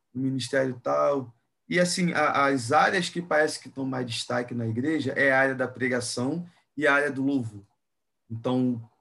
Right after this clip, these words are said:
todo mundo quer participar do ministério de louvor ou todo mundo quer ser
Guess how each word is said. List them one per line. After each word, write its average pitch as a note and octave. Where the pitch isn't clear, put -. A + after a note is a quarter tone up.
todo F#3+
mundo D#3
quer E3
participar D#3
do C3
ministério C3
de B2
louvor C3
ou E3
todo E3
mundo D#3
quer D#3
ser C#3